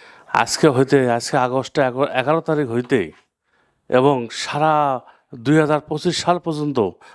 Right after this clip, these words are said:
আমি প্রতিটা কিতাবের সাথে একটা কিতাব ফ্রি দেবো। এই যে হাতে দেখতেছেন না তিনটা কিতাব, এই কিতাব তিনটা আমি ফ্রি দেবো,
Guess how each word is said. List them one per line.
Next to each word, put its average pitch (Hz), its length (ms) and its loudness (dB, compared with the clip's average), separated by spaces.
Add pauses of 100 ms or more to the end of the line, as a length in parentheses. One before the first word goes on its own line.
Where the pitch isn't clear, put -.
(120)
আমি 127 240 4
প্রতিটা 185 560 0
কিতাবের 170 400 0
সাথে 185 360 -2 (680)
একটা - 340 0
কিতাব 139 260 -2
ফ্রি 123 280 2
দেবো। 90 300 0 (320)
এই 156 120 4
যে 165 60 4
হাতে 135 320 0
দেখতেছেন 165 420 0
না 175 160 2
তিনটা 139 380 0
কিতাব, 151 360 0 (720)
এই 135 140 -4
কিতাব 165 300 2 (100)
তিনটা 175 280 2
আমি 165 100 -4
ফ্রি 185 320 -2
দেবো, 95 300 0